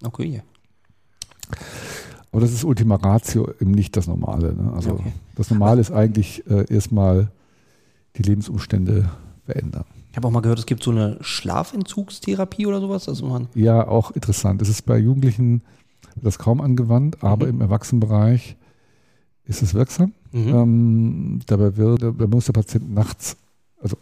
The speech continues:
Speaker 2: wach bleiben und den ganzen nächsten Tag wach bleiben.
Speaker 1: Oh, okay.
Speaker 2: Also Sie merken schon, ne?
Speaker 1: Wäre nichts für mich. <laughs>
Speaker 2: Genau, und, ähm, und dann darf er wieder schlafen gehen. Und das Erstaunliche ist,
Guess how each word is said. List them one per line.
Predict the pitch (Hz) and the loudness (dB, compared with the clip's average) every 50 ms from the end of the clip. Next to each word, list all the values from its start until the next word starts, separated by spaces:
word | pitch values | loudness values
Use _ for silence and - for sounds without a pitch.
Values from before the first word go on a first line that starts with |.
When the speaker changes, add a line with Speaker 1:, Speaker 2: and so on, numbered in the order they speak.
| _ _ | _ _
Speaker 2:
wach | 104 107 - - | -2 -2 0 -2
bleiben | - - 131 117 123 139 143 147 160 | -2 0 2 4 4 4 4 2 0
und | - 117 110 | 0 0 0
den | 107 | 0
ganzen | 120 120 107 - - | 0 -2 -2 -2 -2
nächsten | 113 113 - - - 101 | -2 -2 -2 -2 -4 -4
Tag | - - 107 117 - - | 0 2 0 0 0 -2
wach | - 92 - | -6 -8 -6
bleiben. | - - 117 71 67 57 - - _ _ _ _ _ _ _ _ _ _ _ _ - _ | -6 -6 -4 -4 -6 -6 -10 -14 _ _ _ _ _ _ _ _ _ _ _ _ -12 _
Speaker 1:
Oh, | - 110 95 - _ _ _ | -6 -6 -6 -8 _ _ _
okay. | - - - - 104 - - _ _ _ _ - - - | -18 -10 -10 -10 -10 -10 -16 _ _ _ _ -20 -20 -18
Speaker 2:
Also | 147 131 110 | -16 -14 -12
Sie | 104 98 | -12 -8
merken | 95 95 95 - 101 | -2 -2 -2 -2 -2
schon, | 92 - 95 95 | -4 -2 0 4
ne? | 110 147 156 - - - | 4 4 4 2 0 -8
Speaker 1:
Wäre | 110 104 95 | -8 -6 -6
nichts | 95 - - | -6 -6 -6
für | 98 | -6
mich. | 95 92 - 254 | -6 -4 -4 -4
<laughs> | - - - - - - - - - _ | -6 -6 -8 -10 -10 -12 -14 -20 -20 _
Speaker 2:
Genau, | _ 117 117 110 | _ 2 2 2
und, | - 123 113 110 - - | 2 0 0 0 2 2
ähm, | 110 104 104 101 101 113 120 - - | 2 4 4 4 2 0 -2 -4 -4
und | - 104 | -2 0
dann | 104 113 | 0 2
darf | 113 123 110 - | 2 2 2 2
er | 123 | 0
wieder | 117 110 107 107 110 - - _ _ _ _ | 0 2 2 0 0 -2 -8 _ _ _ _
schlafen | - - - - - - 147 131 | -6 -2 0 0 2 2 2 2
gehen. | 123 123 | 2 2
Und | 131 113 | 2 0
das | 101 90 - | 0 0 0
Erstaunliche | 117 - - - 104 113 143 151 120 - - | -4 -4 -2 0 2 4 4 4 2 2 2
ist, | 131 120 117 - - - | 0 0 0 -2 -8 -16